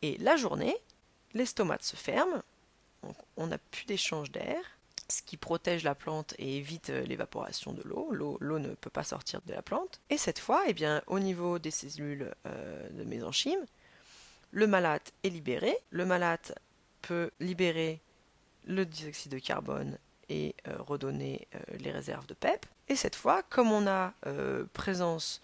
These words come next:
de lumière, eh bien, Rubisco peut rentrer en action. L'enzyme Rubisco,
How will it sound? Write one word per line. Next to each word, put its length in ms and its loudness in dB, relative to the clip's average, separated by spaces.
de 120 2
lumière, 600 0
eh 80 0
bien, 300 2
Rubisco 680 0
peut 140 2
rentrer 240 4
en 40 -2
action. 480 -4
L'enzyme 320 -2
Rubisco, 580 -2